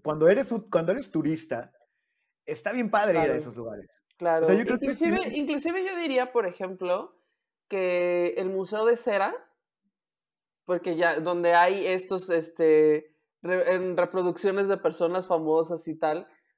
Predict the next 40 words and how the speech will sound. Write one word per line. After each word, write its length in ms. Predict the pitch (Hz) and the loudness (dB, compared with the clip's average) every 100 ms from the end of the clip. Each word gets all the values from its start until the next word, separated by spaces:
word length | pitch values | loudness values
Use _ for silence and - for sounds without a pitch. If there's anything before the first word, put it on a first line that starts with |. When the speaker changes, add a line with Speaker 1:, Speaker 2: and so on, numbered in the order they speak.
| _ | _
Speaker 2:
tampoco 340 | 208 208 277 | -6 -4 -2
yo 160 | 359 370 | -2 -2
creo 180 | 294 320 | -4 -4
que 80 | 320 | -6
pudiera, 560 | 262 220 208 208 214 | -2 2 4 6 6
eh, 640 | 202 - 180 165 139 160 170 | 4 -2 0 2 2 0 -2
entrar 340 | 170 185 185 | 0 2 2
en 100 | 202 | 2
la 100 | 175 | -2
categoría 400 | 160 165 160 160 | -2 0 2 2
de 60 | 190 | 0
museo 300 | 185 156 180 | -4 0 0
porque 240 | 180 175 170 | 2 -4 -6
su 80 | 160 | -6
acervo, 460 | 156 165 196 214 196 | -6 -6 -4 -6 -6
pues, 180 | 180 160 | -8 -8
no 140 | 160 | -10
tiene 200 | 196 220 | -8 -6
un 100 | 226 | -4
valor 260 | 214 202 190 | -4 -4 -6
artístico 520 | 185 185 180 180 165 | -8 -10 -10 -10 -8
cultural 420 | 175 160 160 165 | -8 -4 2 2
relevante 500 | 170 165 156 165 165 165 | 2 0 2 2 0 -2
para 240 | 165 151 | 0 0
la 120 | 143 | -2
población 500 | 147 147 151 160 180 | -4 -2 -2 -2 -4
de 60 | 160 | -4
un 60 | |
país, 400 | 147 - 214 165 | -4 -4 -4 -4
¿sabes? 400 | 156 151 190 - _ _ _ _ _ | -2 -2 -2 -6 _ _ _ _ _
Pero, 640 | 233 220 214 220 269 - _ _ _ _ _ - - _ _ - | 4 4 4 2 0 -8 _ _ _ _ _ -20 -20 _ _ -2
pero 220 | 202 202 | 0 0
sí 540 | 202 247 240 247 254 - | 0 0 0 0 -2 -2
es 160 | 190 | -2
entretenido, 920 | 190 190 190 196 208 220 220 208 208 202 | -4 -4 -4 -4 -6 -4 -2 0 -2 -2
recibe 440 | 175 170 170 175 | -4 -4 -4 -4
gente, 720 | 175 214 208 202 196 196 196 190 | -2 0 -2 -4 -4 -2 -4 0
tal, 340 | 190 190 185 | 0 2 0
o 60 | 190 | -2
sea, 260 | - 180 | 2 0